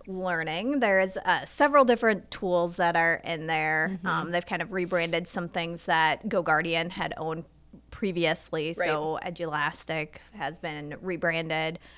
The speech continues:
Speaker 1: um, as Pear Assessments. Um, so with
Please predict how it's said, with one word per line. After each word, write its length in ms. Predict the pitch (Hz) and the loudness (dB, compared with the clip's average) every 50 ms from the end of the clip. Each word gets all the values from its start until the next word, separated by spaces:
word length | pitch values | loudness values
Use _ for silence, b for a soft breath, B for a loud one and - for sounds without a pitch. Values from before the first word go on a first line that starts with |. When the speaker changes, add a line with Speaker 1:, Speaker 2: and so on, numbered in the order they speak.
| B B | B B
Speaker 1:
um, 280 | - 165 165 160 156 151 | -2 0 0 0 0 -2
as 200 | 117 160 - - | -4 -6 -6 -8
Pear 260 | - - 196 175 170 | -6 -2 2 2 2
Assessments. 880 | 165 160 - - 165 160 - - - - 185 165 151 151 160 - - - B B B B B B | 2 2 0 -2 -2 -2 -2 -4 -6 -4 -4 -4 -4 -4 -6 -6 -8 -8 B B B B B B
Um, 320 | 180 185 180 170 165 165 - B B B B B B | 6 8 8 8 6 2 -2 B B B B B B
so 340 | - - - 240 226 214 | 0 4 6 6 8 6
with 560 | 202 202 - 220 208 196 214 254 262 277 262 | 6 4 0 -4 -2 4 8 8 8 8 6